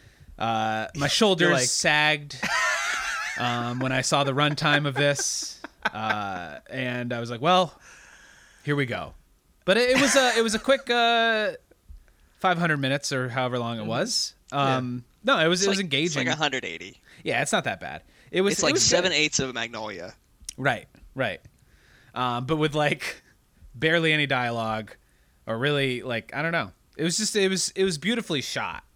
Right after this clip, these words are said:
Speaker 1: and,
Speaker 2: Mm-hmm.
Speaker 1: uh, very sparse kind of story. So I liked it a lot. Yeah.
Speaker 2: I mean, this might have, like, the most plot in, of any Terrence Malick film that's
Speaker 1: Great.
Speaker 2: that he, that he's done. So. <laughs>
Speaker 1: Wow. All right.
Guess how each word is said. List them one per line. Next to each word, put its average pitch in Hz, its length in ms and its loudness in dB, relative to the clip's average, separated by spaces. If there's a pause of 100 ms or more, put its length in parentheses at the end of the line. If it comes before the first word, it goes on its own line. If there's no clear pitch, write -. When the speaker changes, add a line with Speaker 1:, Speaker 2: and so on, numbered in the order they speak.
(420)
Speaker 1:
and, 120 280 -4
Speaker 2:
Mm-hmm. 104 320 -6
Speaker 1:
uh, - 360 -20
very 165 280 -2
sparse - 800 -2 (480)
kind 123 300 -6
of 107 280 -8 (800)
story. 90 800 -8 (600)
So 87 360 -6
I 165 100 -4
liked 233 260 -2
it 107 60 -4
a 101 60 -8
lot. 107 320 -4
Yeah. 110 180 -10 (720)
Speaker 2:
I 135 40 -12
mean, 143 140 -8
this 196 140 -6
might 196 140 2
have, 165 120 0
like, 135 140 -2
the 127 60 -10
most 123 220 -6
plot 107 260 -4
in, 110 80 -10
of 110 160 -12
any 107 260 -10
Terrence 104 320 -12
Malick 101 260 -10
film 98 280 -10
that's 98 280 -16
Speaker 1:
Great. - 180 -8 (200)
Speaker 2:
that 107 80 -20
he, 104 240 -16
that 107 140 -16
he's 101 140 -16
done. 98 300 -14
So. - 260 -4
<laughs> - 60 -8 (1000)
Speaker 1:
Wow. 113 260 -2 (280)
All 117 120 -4
right. 147 240 -2